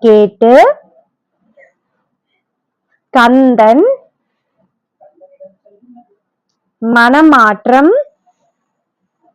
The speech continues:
அடைந்தான், அடைந்தான். ஓகேவா? So, மனமாற்றம், இந்த வேர்ட் வந்து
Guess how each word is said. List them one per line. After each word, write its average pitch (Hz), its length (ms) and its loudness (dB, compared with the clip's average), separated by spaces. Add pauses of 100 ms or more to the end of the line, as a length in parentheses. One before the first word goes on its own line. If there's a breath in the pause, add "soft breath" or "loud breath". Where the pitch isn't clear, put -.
(540)
அடைந்தான், 208 580 0 (4000)
அடைந்தான். 196 760 -4 (160)
ஓகேவா? 254 340 0 (600)
So, 240 100 -2 (200)
மனமாற்றம், 214 640 -2 (140)
இந்த 233 120 -2 (340)
வேர்ட் 294 260 2
வந்து 254 180 0